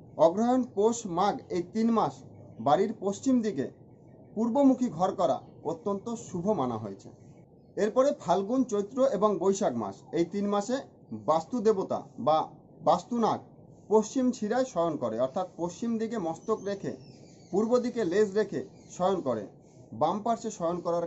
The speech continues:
কারণে তার পিঠ থাকে দক্ষিণ দিকে, ফলে বাস্তুর কোল হয় বাস্তুর উত্তর ভিটা, অর্থাৎ উত্তর দিক। তাই এই তিন মাসে বাস্তুর উত্তর দিকে দক্ষিণমুখী ঘর করা অত্যন্ত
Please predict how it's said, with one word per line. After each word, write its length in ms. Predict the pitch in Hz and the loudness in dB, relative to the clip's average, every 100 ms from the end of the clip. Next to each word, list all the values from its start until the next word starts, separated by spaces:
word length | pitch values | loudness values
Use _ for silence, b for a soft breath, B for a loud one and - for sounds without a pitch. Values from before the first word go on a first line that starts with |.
| 147 | -2
কারণে 260 | 151 170 113 - - - - | -2 -2 -6 -10 -20 -20 0
তার 140 | 160 156 | 2 2
পিঠ 160 | 190 214 - | -2 -6 -4
থাকে 180 | 214 226 160 | -4 -4 -6
দক্ষিণ 240 | 151 180 135 | -8 -4 -2
দিকে, 180 | 113 104 98 - - - | -2 -8 -16 -18 -16 0
ফলে 180 | 160 165 113 | 2 2 -2
বাস্তুর 360 | 131 147 - 233 - | -2 -2 -4 -8 -6
কোল 180 | 185 214 165 | -2 -2 2
হয় 180 | 165 107 - - - - 107 | 0 0 -8 -20 -20 -16 0
বাস্তুর 380 | 120 - - 262 - - - - | 0 0 -4 -4 -6 -20 -20 -8
উত্তর 340 | 214 220 - 214 127 | -6 -6 -2 -2 -2
ভিটা, 220 | - 98 - - - 120 | -8 -12 -16 -20 -10 -8
অর্থাৎ 220 | 135 196 - 202 | -4 -6 -6 -10
উত্তর 240 | - 196 127 | -4 -4 -4
দিক। 120 | 110 - - - - - 160 | -8 -10 -20 -20 -20 -2 4
তাই 160 | 170 - - - | 4 2 -8 0
এই 100 | 190 247 | 2 2
তিন 140 | 233 220 180 | 0 0 -2
মাসে 240 | - 135 - - - - 113 | -2 -6 -8 -16 -20 -4 -2
বাস্তুর 340 | 151 - 233 196 - | 0 -2 -6 -6 -8
উত্তর 300 | 190 - 247 190 | -10 -2 -2 0
দিকে 200 | 220 160 110 - 117 117 | -4 -6 -8 -10 -8 -4
দক্ষিণমুখী 600 | 190 - 262 233 220 220 147 | -4 0 0 0 -2 -6 0
ঘর 120 | 175 - | 0 2
করা 160 | 160 117 - - - 165 | -2 -2 -8 -20 -10 -8
অত্যন্ত 360 | - 196 196 | -4 -4 -2